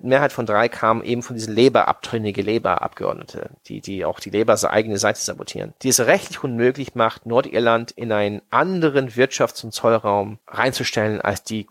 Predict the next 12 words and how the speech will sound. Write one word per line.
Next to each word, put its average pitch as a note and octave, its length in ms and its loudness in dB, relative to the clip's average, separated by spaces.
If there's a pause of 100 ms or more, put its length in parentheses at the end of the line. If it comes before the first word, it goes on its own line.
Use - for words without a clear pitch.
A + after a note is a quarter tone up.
(400)
der, G2 160 6
des - 180 -4
le-, G#2 180 2
restlichen G2+ 360 -2
Großbritanniens. - 640 -10
Das - 180 -2
macht B2+ 220 0
so - 80 -2
eine A#2 260 2
Macau-Lösung, C#3+ 1300 2 (160)
äh, - 100 -4
Hongkong-Lösung. A2+ 1040 -2